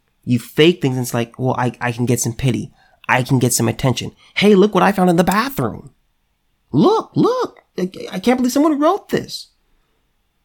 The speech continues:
That, I told you about that, that person who was running for office. I think he was running for office. He sent himself a fake hate letter. K-, and then he sent it to the, he,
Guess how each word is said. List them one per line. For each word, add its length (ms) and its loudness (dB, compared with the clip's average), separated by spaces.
That, 380 0
I 100 2
told 160 2
you 60 6
about 160 4
that, 260 -2
that 260 0
person 260 2
who 100 4
was 100 2
running 180 2
for 180 -8
office. 400 0
I 60 -2
think 140 4
he 40 4
was 120 2
running 160 0
for 180 -10
office. 300 -12
He 220 2
sent 240 2
himself 480 2
a 100 6
fake 520 0
hate 220 2
letter. 380 -6
K-, 200 -6
and 140 4
then 120 6
he 120 2
sent 240 4
it 40 -8
to 60 -4
the, 100 -14
he, 140 -14